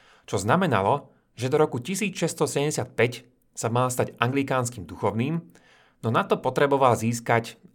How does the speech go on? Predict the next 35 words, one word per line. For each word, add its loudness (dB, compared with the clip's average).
adekvátne 2
teologické 0
vzdelanie. -6
Z -2
jeho -2
písomností -2
môžeme 2
vidieť, -4
že -6
to 0
bolo 2
práve 2
v -6
tomto 2
čase, 0
keď -10
sa 0
začal -2
teológii 2
riadne 2
venovať, -6
a -12
teda 2
mohlo 2
to -2
byť -2
celkom 0
pravdepodobne -2
spôsobené -2
touto -2
motiváciou, -4
či -4
skôr 2
môžeme 4
povedať 2